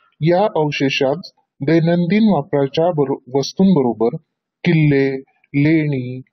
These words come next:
स्तूप, नाणी, शिलालेख इत्यादींचाही समावेश होतो. याशिवाय चालीरीती, परंपरा, लोकसाहित्य,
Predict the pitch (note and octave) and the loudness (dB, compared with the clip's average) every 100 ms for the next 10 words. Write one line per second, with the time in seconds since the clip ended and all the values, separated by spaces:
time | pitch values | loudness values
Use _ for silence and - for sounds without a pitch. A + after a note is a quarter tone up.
0 | _ - - - F#3+ F3+ - - _ _ | _ -18 -18 -6 0 2 0 -6 _ _
1 | _ _ - C#3+ D3+ C3 A#2 A2+ A#2+ _ | _ _ -6 -2 0 0 -2 -6 -10 _
2 | _ - - F#3 E3+ B2 G2 F#2 - - | _ -6 0 2 2 0 -2 -6 -14 -10
3 | D3 - D#3 D3 F3+ F#3 E3+ D3+ D#3+ G#3+ | -8 -2 -2 0 0 0 0 -2 0 -2
4 | - D3+ B2 C3 - D#3+ - D3+ _ _ | 0 0 0 0 0 -2 -4 -14 _ _
5 | - - _ - G3+ G#3+ G#3 G3 F3+ F3 | -20 -20 _ -2 0 0 0 0 2 2
6 | F3+ - _ _ - D3 D3 D#3 D3+ D3 | -2 -10 _ _ -4 -2 0 -2 -2 -4
7 | C#3 C3 C3 - _ _ - D#3 D3 E3 | -4 -4 -6 -12 _ _ -4 0 2 2
8 | D3 B2 B2 A#2+ A#2+ - - D#3 E3+ F3+ | 0 0 0 -2 -4 -10 -8 0 0 0
9 | - D3+ C#3 C3+ _ B2+ A2+ | -2 -4 -4 -8 _ -8 -6